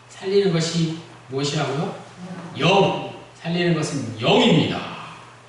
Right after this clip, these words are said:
올 이천십오 년, 어, 한 해가 상반기를 잘, 음,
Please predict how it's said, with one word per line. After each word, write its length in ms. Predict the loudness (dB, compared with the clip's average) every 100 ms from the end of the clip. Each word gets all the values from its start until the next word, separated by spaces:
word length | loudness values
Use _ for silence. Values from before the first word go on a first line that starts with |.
| -20 -20 -20 -20 -18 0
올 360 | 4 6 4
이천십오 680 | 2 2 2 4 2 4 6
년, 800 | 6 4 4 2 0 0 -4 -12 -18 -20 -14
어, 540 | -8 -4 -4 -4 -8 -14 -6
한 100 | -2
해가 640 | 0 2 2 0 -4 -10 -12
상반기를 520 | -6 0 2 2 0
잘, 600 | -2 -4 -4 -6 -8 -14 -18 -20 -18
음, 280 | -16 -16